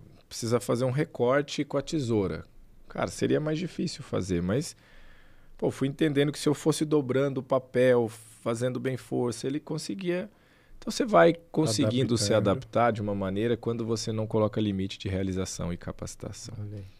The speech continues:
Speaker 1: E faça o seu melhor. É que por muitas vezes a gente se baseia no melhor, no que você acha.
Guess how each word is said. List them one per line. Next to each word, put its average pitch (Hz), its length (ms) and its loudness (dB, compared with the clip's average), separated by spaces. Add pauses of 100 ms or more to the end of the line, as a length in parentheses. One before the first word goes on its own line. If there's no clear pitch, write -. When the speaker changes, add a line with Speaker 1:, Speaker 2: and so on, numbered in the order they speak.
(600)
Speaker 1:
E 123 140 -2 (920)
faça 180 480 2
o 123 40 -4
seu - 180 -4
melhor. 85 380 -6 (880)
É 107 100 0
que 139 120 0
por 147 180 2
muitas 160 380 2
vezes 143 280 4
a 131 60 2
gente 135 240 -4
se 131 100 -4
baseia 120 360 4
no 123 120 -2
melhor, 113 420 4
no 139 80 -4
que - 100 -12
você 143 180 2
acha. 131 340 2